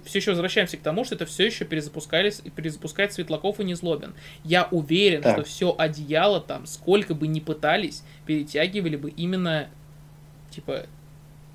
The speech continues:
Speaker 1: Светлаков и
Speaker 2: Без-,
Speaker 1: Незлобин.
Speaker 2: без-, безусловно, да.
Speaker 1: К чему я это,
Speaker 2: Безусловно.
Speaker 1: к чему я это сравни-, с-, с-, к чему я это сравниваю с Галилео? Сколько бы мы ни хотели, сколько бы нам, э, сколько бы мы ни вспоминали свое детство,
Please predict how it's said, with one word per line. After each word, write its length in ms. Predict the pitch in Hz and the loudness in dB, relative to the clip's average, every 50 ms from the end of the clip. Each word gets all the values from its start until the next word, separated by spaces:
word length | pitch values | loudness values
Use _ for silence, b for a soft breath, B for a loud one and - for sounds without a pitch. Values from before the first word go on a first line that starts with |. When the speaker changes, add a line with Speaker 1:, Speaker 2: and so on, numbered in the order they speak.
| - | -20
Speaker 1:
Светлаков 760 | - - - - - 160 156 151 156 151 143 - 175 185 180 160 | -20 -18 -18 -10 -6 -6 -4 -2 -2 -4 -2 0 -2 -2 0 2
и 40 | 123 | 4
Speaker 2:
Без-, 180 | 139 143 131 | 4 4 4
Speaker 1:
Незлобин. 280 | 131 160 151 - 156 151 | 4 0 2 4 6 8
Speaker 2:
без-, 240 | 151 156 151 151 160 | 10 10 10 8 8
безусловно, 800 | 156 143 165 165 170 170 - - - - 147 139 117 107 95 98 | 10 12 12 12 12 10 6 8 10 10 12 12 10 8 4 6
да. 220 | 107 120 113 98 | 8 10 10 10
Speaker 1:
К 60 | - | 8
чему 340 | - - 185 180 202 247 277 | 4 0 0 2 2 2 2
я 140 | 240 220 196 | 2 4 4
это, 80 | 117 120 | 8 10
Speaker 2:
Безусловно. 520 | 147 151 156 151 208 175 - 147 123 107 | 10 10 10 8 8 8 10 10 10 10
Speaker 1:
к 40 | 101 | 8
чему 200 | 190 190 214 254 | 4 2 2 2
я 160 | 233 233 214 | 4 2 2
это 140 | 185 - 170 | 2 2 -2
сравни-, 460 | - - 175 165 156 160 160 165 - | -4 0 2 2 2 2 0 -4 -6
с-, 240 | - - - - - | -10 -12 -14 -12 -14
с-, 100 | 170 - | -14 -14
к 80 | - - | -14 -10
чему 240 | - - 180 214 254 | -6 -4 -2 -2 0
я 140 | 269 240 | 2 2
это 140 | 208 - 170 | 2 2 0
сравниваю 600 | 156 - 170 165 190 220 226 214 202 190 185 175 | -2 0 2 2 2 2 2 0 0 0 -2 -2
с 60 | 156 | -4
Галилео? 640 | 147 143 151 151 160 170 175 165 - - - - - - - - b b b b b b b b | -4 -4 -2 0 0 0 0 0 -2 -2 -6 -8 -10 -14 -18 -20 b b b b b b b b
Сколько 540 | - - - - - 185 214 214 185 - 156 | -14 -14 -10 2 8 8 10 10 8 4 0
бы 160 | 139 147 143 | 0 0 0
мы 140 | 147 156 180 185 | 0 0 0 0
ни 120 | 180 156 | 0 0
хотели, 720 | - - 156 147 147 - 160 170 190 208 196 143 - - - - - | 0 0 -2 -2 -2 0 0 2 2 2 2 0 -4 -6 -12 -18 -16
сколько 560 | - - - - - 170 202 220 214 - 165 | -14 -14 -12 -2 2 4 4 4 4 0 -2
бы 140 | 151 156 156 | -2 -2 -2
нам, 400 | 151 151 165 185 175 - - - - - - - - - | 0 0 0 0 0 -2 -6 -12 -18 -20 -20 -20 -12 -4
э, 420 | - 170 160 156 156 156 147 - 160 | 0 4 6 8 8 6 6 4 -2
сколько 380 | - - - 208 214 214 196 165 | -6 2 4 4 4 4 2 0
бы 120 | 160 156 | 0 2
мы 100 | 175 190 | 2 2
ни 120 | 185 165 | 2 0
вспоминали 520 | 151 - - 165 156 165 165 180 185 170 156 | 0 -2 -2 -2 0 0 2 2 2 2 0
свое 300 | 147 - 160 151 151 147 | -2 -2 -2 0 0 0
детство, 580 | 147 151 175 208 - - - 151 131 120 - | 0 0 0 0 0 -4 -8 -8 -8 -8 -10